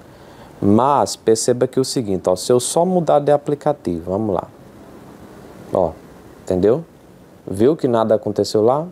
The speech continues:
Lá permanece registrado. Vou agora apagar a tela.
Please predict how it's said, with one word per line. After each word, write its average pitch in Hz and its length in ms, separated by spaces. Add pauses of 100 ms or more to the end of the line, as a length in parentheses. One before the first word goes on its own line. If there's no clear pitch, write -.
(160)
Lá 101 180
permanece 98 600
registrado. 127 600 (680)
Vou 117 160
agora 123 300
apagar 123 420
a - 20
tela. 87 460